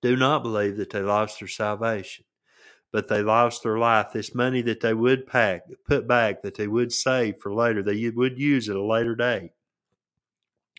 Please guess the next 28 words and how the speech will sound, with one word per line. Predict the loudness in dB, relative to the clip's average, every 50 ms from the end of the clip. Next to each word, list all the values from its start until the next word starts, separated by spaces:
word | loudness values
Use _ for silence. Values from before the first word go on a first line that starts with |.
| -20 -20 -20 -20 -20 -20 -20 _ _ _ 0
didn't | 0 0 0 0
do | -2 -2 -2
'em | 0 -2
any | -4 -4 -4 -4
good. | -4 -2 -2 0 -2 -2 -6 -8 -14 _ _ _ -20 -20 -20 _ _ _
They | 4 4 4
didn't | 4 0 0 0
get | -2 -2 -2 -2 -4
the | -8 -4
glory. | -2 0 0 2 2 0 0
They | -2 -2
didn't | -2 -4 -4 -4 -4 -4
get | -4 -4 -4 -4 -6
the | -6 -6
glamour | -4 -4 -2 0 0 0 0 -2 -4 -6 -10 -12 -14 -16 _ _ _ _ _ _ _ _ _ _ _
that | -4 -4 -4 -4
they | -6 -6 -6
thought | -6 -4 -2 -2 -2 -4 -4
they | -6 -4
would | -4 -4 -6 -4
get. | -4 -4 -4 -4 -4 -6
Why | -8 -8 -6 -6
is | -6 -4
that? | 0 0 2 2 0 -2 -4
Because | -10 -12 -8 -4 -4 -2 -2 -2 -4 -6 -10 -14 _ _ _ _ _ _ _ _ _ _ _ _ _ _ _ _ _ _ _ _ _ _ _ _ _ _
God's | -4 -2 0 0 -2 -4 -6
judgment | -2 0 0 0 0 -2 -6 -10 -18 -20 -20 _ _ _ _ _ _ _ _ _ _ _ _ _ _ _ _
fell. | _ _ -6 -6 -6 -6 -10 -14 -20 -20